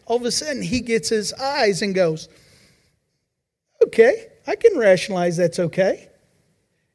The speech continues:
Getting him again a little further off of the road. The, the next part of this I want you to see is in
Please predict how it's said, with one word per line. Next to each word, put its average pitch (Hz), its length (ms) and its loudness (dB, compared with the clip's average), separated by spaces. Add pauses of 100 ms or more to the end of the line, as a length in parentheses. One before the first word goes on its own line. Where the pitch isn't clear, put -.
(120)
Getting 247 300 2
him 226 260 -2
again 190 540 -2
a 160 80 -4
little 160 240 -4
further 170 500 -4
off 156 200 -6
of 175 60 -8
the 170 80 -6
road. 196 440 -4 (760)
The, 254 120 0
the 269 160 -2
next 311 340 -4
part 208 260 -4
of 175 80 -2
this 180 240 -4
I 214 40 -10
want 202 200 -8
you 185 60 -8
to 175 80 -2
see 196 300 -2
is 214 360 -2
in 180 300 -2